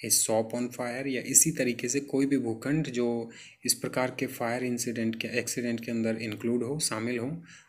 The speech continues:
उस, अ, भूखंड को हम house की जगह replace कर देंगे। तो सबसे पहले place आता है, then date, तो प्लेस हम लिखेंगे निमका थाना।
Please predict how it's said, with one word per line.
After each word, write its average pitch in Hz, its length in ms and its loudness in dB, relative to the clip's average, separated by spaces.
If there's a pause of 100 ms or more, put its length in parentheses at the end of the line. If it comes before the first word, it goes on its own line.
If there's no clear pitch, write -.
(140)
उस, - 240 -2 (260)
अ, 131 40 -6
भूखंड 113 680 0
को 123 140 0
हम 110 200 -2
house 107 280 2
की 117 120 -2
जगह 104 220 0
replace 107 420 -2
कर 104 180 -4
देंगे। 104 280 -8 (2000)
तो - 60 -2
सबसे 120 320 4
पहले 120 480 0 (560)
place 113 320 4
आता 120 280 -2
है, 165 320 -4 (1700)
then 117 240 4
date, 107 480 0 (300)
तो 113 80 -6
प्लेस - 600 2
हम 117 100 0
लिखेंगे 113 400 -2
निमका 104 360 -4
थाना। 107 640 -8